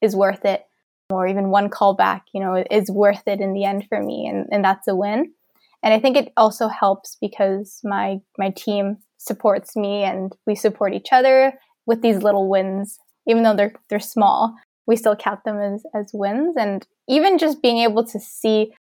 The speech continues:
the work that each organization does, researching all of the N G Os that are helping, you know, Indigenous communities, people that are helping homeless people and their pets. There's just so much good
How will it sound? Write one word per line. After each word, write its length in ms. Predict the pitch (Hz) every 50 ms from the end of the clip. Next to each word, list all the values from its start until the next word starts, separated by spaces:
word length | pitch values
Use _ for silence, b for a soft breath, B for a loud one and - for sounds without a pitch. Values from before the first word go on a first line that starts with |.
| _ _ _
the 100 | - 202
work 440 | 190 180 180 190 190 202 220 214 - 226
that 140 | 220 208 -
each 140 | 208 202 -
organization 720 | - 202 202 214 208 196 196 190 196 202 - - 202 190
does, 400 | 180 202 202 202 202 202 196 - _ 220
researching 640 | 220 214 214 214 - 226 208 208 - 208 196 196 - -
all 240 | - 190 185 202 208
of 180 | 202 196 202 196
the 200 | 202 202 202 202 b b b b b b b b b b _
N 140 | - 226 220
G 100 | 196 220
Os 120 | 214 208
that 120 | 208 202 196
are 60 | 196
helping, 540 | - - 190 185 - - 196 196 190 190 190
you 100 | 190 190
know, 80 | 190
Indigenous 480 | - 196 202 226 226 220 214 208 202 -
communities, 580 | - - 226 262 277 247 240 208 202 202 196
people 240 | - - 226 202 208
that 140 | 196 196 190
are 140 | 196 196 196
helping 520 | 196 208 202 - 202 196 196 190 190 190
homeless 440 | 196 - - 240 233 233 226 226 - -
people 280 | - 226 214 - 208
and 120 | 196 196 190
their 140 | 190 180 -
pets. 480 | - - 214 - - _ - - - - _
There's 280 | - 202 190 208 202 -
just 340 | - 220 220 - - - -
so 260 | 233 214 220 220 208
much 340 | 196 202 190 185 - - - _ _
good 380 | - - 202 190 196 226 240 -